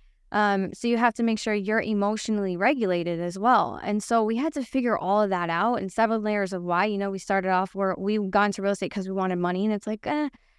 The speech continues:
well, let's ask ourselves, well, why do we want money? Okay, so I want money 'cause I want time freedom. Why do you want time freedom? Because I want, uh, to control. Why do I want control? You know, you really gotta be able to,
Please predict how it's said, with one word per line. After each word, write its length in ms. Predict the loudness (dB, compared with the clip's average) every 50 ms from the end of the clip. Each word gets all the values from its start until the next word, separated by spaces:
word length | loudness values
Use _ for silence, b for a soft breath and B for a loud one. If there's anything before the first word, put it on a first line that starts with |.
| b b -2
well, 160 | 0 2 4
let's 180 | 2 2 2
ask 240 | 2 0 0 0 -2
ourselves, 320 | -4 -4 -2 -2 -2 -2 -2
well, 140 | -2 0
why 200 | 2 2 2 2
do 80 | 2 2
we 80 | 0 0
want 260 | 0 0 0 0 0
money? 440 | 0 2 2 2 2 2 0 0 -2
Okay, 260 | -4 -2 -2 -2 -2
so 140 | -2 -2 -2
I 60 | -2
want 160 | -2 0 0
money 200 | 0 0 0 -2
'cause 140 | -4 -4 -2
I 60 | -2
want 200 | -2 -2 -2 -4
time 240 | -6 -4 -4 -4 -4
freedom. 380 | -2 -2 0 0 0 0 0
Why 160 | 0 -2 -2 -2
do 80 | -2
you 60 | -2
want 240 | 0 0 0 0 -2
time 280 | -2 -2 0 0 0 -2
freedom? 480 | -2 -2 0 0 2 2 2 2 0
Because 240 | -2 -4 -4 -2 0
I 140 | 0 0 0
want, 280 | 0 0 0 -2 -2 -4 _ _ _ _ _ -2
uh, 140 | 0 0 0 0
to 120 | -2 -4
control. 580 | -2 -2 -2 -2 0 0 0 2 2 2 2 2
Why 200 | 2 2 2 2
do 60 | 2
I 100 | 2 2
want 220 | 2 2 0 0 0
control? 380 | 0 -2 0 2 2 2 2
You 140 | 2 2 0
know, 60 | 0
you 220 | 0 -2 -2 -4 -2
really 220 | 0 0 2 2
gotta 160 | 2 2 0
be 100 | 0 -2
able 140 | -4 -4 -4
to, 120 | -6 -6